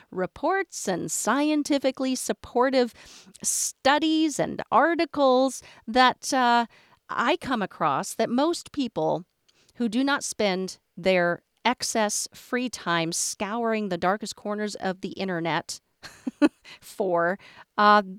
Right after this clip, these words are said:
even know exists. They, they, and they don't have to, because I do. I will do that for you. Um, you can also enjoy some backstage conversations that I have blackmailed my guests into having with me.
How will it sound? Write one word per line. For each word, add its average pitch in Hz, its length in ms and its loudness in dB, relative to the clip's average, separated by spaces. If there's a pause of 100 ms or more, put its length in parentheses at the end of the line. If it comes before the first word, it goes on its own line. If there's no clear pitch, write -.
(420)
even 269 320 2
know 285 160 4
exists. 285 480 -2
They, 233 180 -2
they, 254 280 -2
and 226 240 -2
they 220 100 0
don't 247 200 -6
have 277 240 -10
to, 143 320 -4 (400)
because 208 400 -2 (160)
I 262 160 -2
do. - 360 -10 (320)
I 302 220 -6
will 233 200 -2
do 151 240 -10
that 101 360 -6 (100)
for - 260 -10
you. 320 380 -6 (500)
Um, 202 260 0
you 240 180 -4
can 294 140 -4
also 269 380 -4
enjoy 226 280 -4
some 208 220 -8
backstage 254 800 -4
conversations 214 1200 -2
that 175 300 0
I 170 320 0 (200)
have 180 260 -2 (500)
blackmailed 254 720 2
my 226 180 -2
guests 202 640 -2
into 240 300 0
having 220 640 -2
with 311 260 0
me. 330 320 0